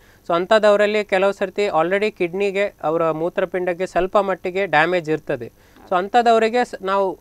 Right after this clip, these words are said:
ಆ, ವಿಚಾರ ವಿಮರ್ಶೆ ಮಾಡಿ ರಿಪೋರ್ಟ್ ನೋಡಿ, ಕೆಲವು ಸರ್ತಿ ನಾವು ರಿಪೋರ್ಟ್ ಎಲ್ಲ ಸರಿ ಇದ್ರೆ ನಾವು ತಗೊಳ್ಬೋದು, ಕೆಲವು ಸರ್ತಿ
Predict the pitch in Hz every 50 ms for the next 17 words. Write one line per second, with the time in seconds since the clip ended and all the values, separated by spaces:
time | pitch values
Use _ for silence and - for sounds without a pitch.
0 | - - 156 156 156 147 143 - 151 165 - - 208 214 214 214 196 185 185 196
1 | 202 196 - - 208 190 180 175 180 180 175 190 196 - - _ - - _ _
2 | - 156 165 165 - 196 202 196 196 185 175 180 180 180 175 151 - - - 180
3 | 180 202 214 214 - 220 202 - 220 214 202 208 202 202 190 175 175 - - 214
4 | 214 202 - 180 165 175 208 226 220 - 208 190 202 202 190 202 214 220 214 202
5 | 190 180 - 156 151 - 190 190 175 165 165 156 156 208 269 - - 214 208 214
6 | 208 - 220 202 - - 208 208 202